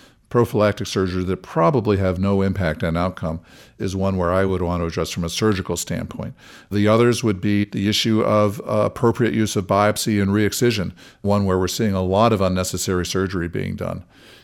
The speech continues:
Another would be the appropriate use of neoadjuvant therapy, the appropriate involvement of multidisciplinary care. Actually, there's a task force I'm on with asco that was started again by Mike Hassett to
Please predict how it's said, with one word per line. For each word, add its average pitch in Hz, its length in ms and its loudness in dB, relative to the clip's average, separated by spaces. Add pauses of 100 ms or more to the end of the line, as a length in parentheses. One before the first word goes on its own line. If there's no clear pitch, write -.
(140)
Another 113 360 4
would 113 160 2
be 110 140 2
the 107 240 2
appropriate 113 540 0
use 110 280 0
of 107 200 0
neoadjuvant 113 680 4
therapy, 123 420 2 (440)
the 98 100 -2
appropriate 113 520 0
involvement 107 480 2
of 95 80 0
multidisciplinary 95 640 -2
care. 101 300 2
Actually, 101 500 0 (640)
there's 98 260 -2
a 95 160 0
task 110 400 0
force 101 220 -2
I'm 98 160 2
on 95 240 0
with 92 200 -4
asco 98 600 -4 (140)
that 98 240 -4
was 95 160 -6
started 120 340 4
again 101 220 2
by 95 140 4
Mike 95 220 0
Hassett 104 500 -2 (720)
to 95 520 -6